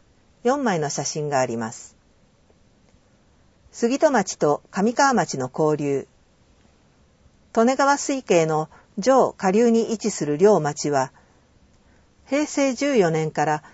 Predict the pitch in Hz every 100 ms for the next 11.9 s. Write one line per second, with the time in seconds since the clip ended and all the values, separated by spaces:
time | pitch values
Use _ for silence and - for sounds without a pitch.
0 | - _ _ - 226 262 262 175 - 143
1 | 143 - 202 233 254 262 214 151 - -
2 | 226 262 262 247 226 214 - - 240 269
3 | 277 277 - 262 247 240 254 240 208 151
4 | 147 143 147 - 156 151 - _ _ _
5 | _ _ - 277 285 302 294 - 170 151
6 | 131 175 165 165 - 220 269 285 254 175
7 | - 147 143 - _ _ _ _ - 202
8 | 233 233 175 - 135 123 _ - 214 247
9 | 262 233 151 - - 202 254 262 247 233
10 | 220 202 202 - - 254 254 190 151 131
11 | 160 165 - 160 151 160 - 156